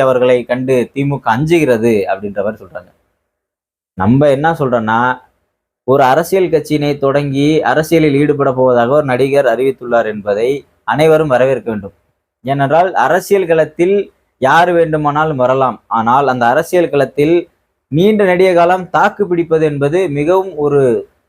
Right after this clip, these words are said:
சாதாரண விஷயம் கிடையாது, ரொம்ப சவாலான விஷயம்தான். ஏனென்றால் தமிழக அரசியல் வரலாற்றில் எத்தனையோ நடிகர்கள் வந்து கட்சி ஆரம்பிச்சாங்க, இன்னைக்கு அவங்க என்னவா இருக்காங்கன்றது உங்களுக்கே தெரியும். எவ்வளோ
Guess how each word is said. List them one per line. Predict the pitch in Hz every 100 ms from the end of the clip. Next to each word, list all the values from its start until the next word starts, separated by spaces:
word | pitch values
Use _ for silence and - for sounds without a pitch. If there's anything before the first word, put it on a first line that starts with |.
| _ -
சாதாரண | 139 151 170 151
விஷயம் | 143 131
கிடையாது, | 123 143 127
ரொம்ப | 131 151 -
சவாலான | 120 135 135 123
விஷயம்தான். | 101 98 98 98 _ _ _ _ _ _ _ _ 135
ஏனென்றால் | 143 151 175 180 - _ -
தமிழக | 127 160 175 165
அரசியல் | 156 165 156
வரலாற்றில் | 151 151 147 165 156
எத்தனையோ | 135 156 156 165 147
நடிகர்கள் | 143 147 143 139
வந்து | 143 147
கட்சி | 127 - 139
ஆரம்பிச்சாங்க, | 135 131 - 131 143 139
இன்னைக்கு | 131 120 127 117
அவங்க | 120 117
என்னவா | 127 143 147
இருக்காங்கன்றது | 131 135 131 123 131 127
உங்களுக்கே | 113 110 123 104
தெரியும். | 101 104 - _ _ _ _ _ _ _ 113
எவ்வளோ | 143 202